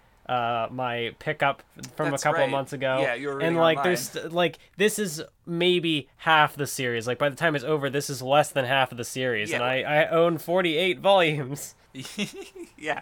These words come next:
Speaker 2: and the other thing is, like, it's not all published in English, so I don't even know how much you can get in the, 'cause you have the three-in-ones, which is cheaper, so it's good.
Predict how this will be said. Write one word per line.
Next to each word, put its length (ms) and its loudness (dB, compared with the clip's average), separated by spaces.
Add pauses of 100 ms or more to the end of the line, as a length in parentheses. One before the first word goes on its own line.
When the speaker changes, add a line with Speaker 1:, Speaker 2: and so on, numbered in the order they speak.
(280)
Speaker 2:
and 220 -4
the 120 2
other 180 -2
thing 180 -8
is, 180 -10
like, 300 -2
it's 160 -6
not 160 0
all 120 -4
published 360 -6
in 80 -10
English, 460 -4
so 240 -2
I 100 0
don't 160 -6
even 160 -14
know 120 -8
how 100 -12
much 240 -8
you 80 -8
can 440 -6 (320)
get 320 -2
in 200 -10
the, 120 -6
'cause 200 -8
you 60 2
have 160 0
the 140 -4
three-in-ones, 1000 -6
which 200 -10
is 120 -12
cheaper, 500 -8
so 240 -6
it's 160 -8
good. 240 -6